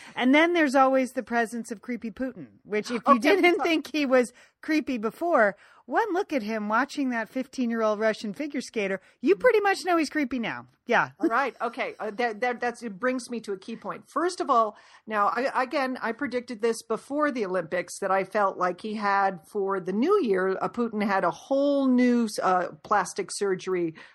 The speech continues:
Speaker 2: regime going on.
Speaker 1: Okay.
Speaker 2: But I believe he's had additional injections since he's gotten to Sochi, 'cause he has, uh, there's a,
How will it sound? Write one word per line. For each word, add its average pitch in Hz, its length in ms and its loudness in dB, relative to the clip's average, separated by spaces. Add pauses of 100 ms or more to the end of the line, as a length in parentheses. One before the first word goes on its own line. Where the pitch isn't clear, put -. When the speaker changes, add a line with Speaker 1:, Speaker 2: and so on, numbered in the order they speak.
Speaker 2:
regime 196 580 -2
going 180 340 2
on. 160 260 0
Speaker 1:
Okay. 226 240 -2
Speaker 2:
But 208 180 -6
I 370 180 4
believe 339 300 2
he's 262 200 -6
had 214 280 -2
additional 220 680 -2
injections 202 840 -6
since 208 200 -8
he's 208 140 -6
gotten 190 320 -2
to 180 100 -8 (120)
Sochi, 208 400 -6 (260)
'cause 240 140 2
he 269 140 -2
has, 311 360 2
uh, 208 220 0
there's 226 240 -2
a, 196 140 -2